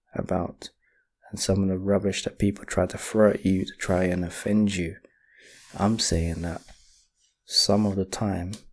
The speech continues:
it's just nonsense. And I've gotten to the point where I don't allow myself to be affected by the nonsense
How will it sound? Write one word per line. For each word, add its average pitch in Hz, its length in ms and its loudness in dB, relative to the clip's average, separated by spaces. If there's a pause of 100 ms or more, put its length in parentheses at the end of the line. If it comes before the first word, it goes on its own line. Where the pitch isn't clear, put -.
(340)
it's - 340 -4
just - 400 -6
nonsense. - 720 -4 (1200)
And 87 500 -2 (2250)
I've 98 180 0
gotten - 220 -2
to 95 100 0
the 101 80 -6
point 92 320 0
where 90 260 -2 (480)
I 101 140 2
don't 98 200 2
allow 92 260 0
myself 95 400 -4
to 110 100 -4
be 98 100 2
affected - 760 -4 (1000)
by 87 200 -2
the 82 120 -4
nonsense - 680 -6